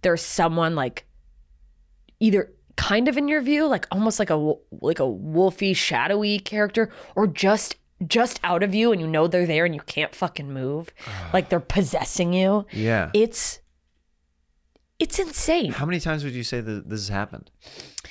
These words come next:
Speaker 1: Um, I mean, it probably happened about ten times total in that house, but it was in, like, a chunk. And then
Speaker 2: Yeah.
Speaker 1: I lived in a
Speaker 2: Very
Speaker 1: house in Highland
Speaker 2: concentrated,
Speaker 1: Park.
Speaker 2: very focused.
Speaker 1: Yeah.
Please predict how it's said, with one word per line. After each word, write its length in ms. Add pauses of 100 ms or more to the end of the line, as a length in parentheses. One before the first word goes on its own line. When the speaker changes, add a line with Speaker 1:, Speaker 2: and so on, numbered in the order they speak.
(400)
Speaker 1:
Um, 520 (420)
I 160
mean, 360
it 120
probably 380
happened 420
about 400
ten 220
times 280
total 280
in 60
that 120
house, 320
but 160
it 60
was 100
in, 80
like, 140
a 60
chunk. 540 (460)
And 140
then 240
Speaker 2:
Yeah. 80
Speaker 1:
I 100
lived 180
in 60
a 40
Speaker 2:
Very 120
Speaker 1:
house 160
in 60
Highland 380
Speaker 2:
concentrated, 360
Speaker 1:
Park. 100
Speaker 2:
very 200
focused. 580
Speaker 1:
Yeah. 220